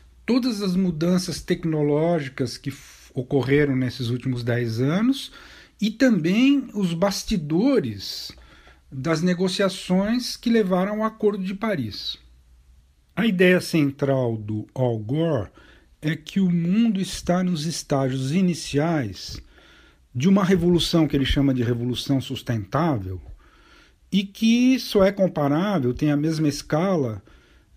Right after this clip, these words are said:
que a revolução industrial, junto com a velocidade da chamada revolução digital.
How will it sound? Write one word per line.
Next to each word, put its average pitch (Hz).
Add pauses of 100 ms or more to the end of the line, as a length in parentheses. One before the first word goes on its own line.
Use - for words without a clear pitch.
(100)
que 180
a 170
revolução 180
industrial, 180 (320)
junto 165
com 220
a 196
velocidade 180
da 175
chamada 160
revolução 170
digital. 170